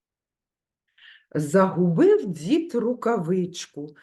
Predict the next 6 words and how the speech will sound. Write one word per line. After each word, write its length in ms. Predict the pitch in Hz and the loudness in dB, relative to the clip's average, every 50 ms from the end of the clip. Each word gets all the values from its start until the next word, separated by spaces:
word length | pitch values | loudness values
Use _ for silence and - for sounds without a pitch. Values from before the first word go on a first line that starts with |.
| _ _ | _ _
рукавичку 1000 | - 208 277 294 285 - 240 240 233 208 254 330 349 339 - - - - 277 269 | -2 0 2 2 2 2 2 2 2 2 0 -2 -2 -4 -6 -12 -14 -10 -8 -6
невеличку. 1080 | 254 254 269 269 226 254 269 262 247 233 220 208 190 - - - _ - 190 190 190 190 _ _ _ _ _ _ - | -6 -4 -6 -6 -4 -4 -4 -4 -4 -4 -6 -8 -8 -12 -16 -20 _ -18 -16 -16 -18 -20 _ _ _ _ _ _ -12
Звірі 680 | 156 160 156 151 160 175 175 214 214 214 190 190 190 185 | -10 -8 -6 -4 -2 -2 0 2 2 2 2 0 0 -2
в 280 | 170 160 - - - | -2 -6 -10 -12 -10
неї 460 | 165 165 190 202 202 196 190 190 190 196 | -8 -6 -4 -4 -4 -2 -2 -2 -4 -4
поховались, 1000 | 190 - 202 202 196 - 269 302 285 339 370 359 339 294 214 170 175 - - | -2 -2 -2 -2 0 0 -2 -2 0 -2 -2 -2 -2 -2 -2 -4 -6 -8 -14